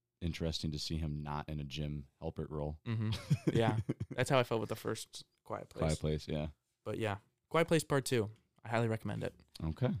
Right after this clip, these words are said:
Speaker 2: All right, number nine is The Last Duel, which is Ridley Scott's new, uh, one of two movies he made this year with Matt Damon, Ben Affleck, Adam Driver, and Jodie Comer, who Jodie Comer gives one of my favorite performances of the year in this movie.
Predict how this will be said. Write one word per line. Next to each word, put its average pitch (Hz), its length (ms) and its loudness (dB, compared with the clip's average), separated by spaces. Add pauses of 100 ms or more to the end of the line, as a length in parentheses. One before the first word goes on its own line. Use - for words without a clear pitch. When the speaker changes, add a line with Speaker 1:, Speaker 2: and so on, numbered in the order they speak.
(240)
Speaker 2:
All 117 60 2
right, 120 160 2
number 160 220 2
nine 127 440 2
is 104 520 -2
The 107 100 -2
Last 107 460 0
Duel, 101 340 0 (840)
which - 160 -10
is 110 160 -6
Ridley 107 180 0
Scott's 107 540 -2
new, 113 160 -2 (200)
uh, 107 320 -2
one 110 160 0
of 110 80 -6
two 175 140 4
movies 107 300 2
he 110 60 -2
made 107 160 -2
this 104 160 -4
year 113 180 -6 (420)
with 101 140 -8
Matt 107 200 0
Damon, 110 340 2
Ben 107 120 0
Affleck, 107 500 -2
Adam 107 200 0
Driver, 107 400 0
and 104 180 -2
Jodie 104 260 -2
Comer, 110 380 -4 (600)
who 117 120 0
Jodie 113 280 4
Comer 110 240 2
gives 107 200 -2
one 110 140 2
of 107 60 2
my 110 160 2
favorite 101 320 -2
performances 104 580 -4
of 107 60 -8
the 104 80 -2
year 104 360 -2
in 104 80 -6
this 101 140 -6
movie. 104 340 -4